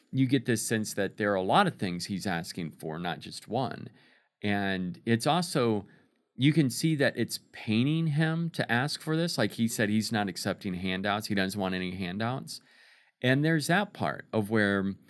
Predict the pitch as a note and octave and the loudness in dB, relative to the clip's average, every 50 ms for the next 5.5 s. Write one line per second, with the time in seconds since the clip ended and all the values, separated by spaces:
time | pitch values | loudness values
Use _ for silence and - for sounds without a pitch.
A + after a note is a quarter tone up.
0 | - _ _ _ - A#2+ A2+ A2 A2 A#2+ A#2 A2 G#2+ G#2 G#2 F#2 - - - - | -20 _ _ _ 2 4 4 4 4 2 2 2 4 2 2 0 -2 -8 -18 -20
1 | - _ _ _ _ _ _ _ _ _ _ - A2+ A2+ G#2+ G#2+ G2+ G2 F#2 F2+ | -20 _ _ _ _ _ _ _ _ _ _ -2 2 2 4 4 4 2 2 0
2 | F2+ - G2+ A2 A2+ A2 G#2 G2+ - - - - E3 G3 A3+ G3+ - - - G2 | -2 -2 2 2 2 2 2 -2 -4 -4 0 2 4 4 4 2 0 -2 -2 0
3 | F#2+ F2 F2 E2+ E2 D#2+ D#2 - - - - _ _ _ _ _ _ _ _ - | 0 0 0 0 -2 -2 -4 -6 -10 -20 -20 _ _ _ _ _ _ _ _ 2
4 | B2 B2 A#2+ C3 F3 F#3 E3+ - - - A#3+ C#4+ D4 B3 C3+ F2+ - G#2+ G2+ E2+ | 4 4 6 6 4 4 2 0 2 6 6 8 8 6 4 2 0 0 0 0
5 | D2+ - - A#2 A2 G#2 F#2+ F2 - - | 0 0 2 2 2 2 2 -2 -6 -10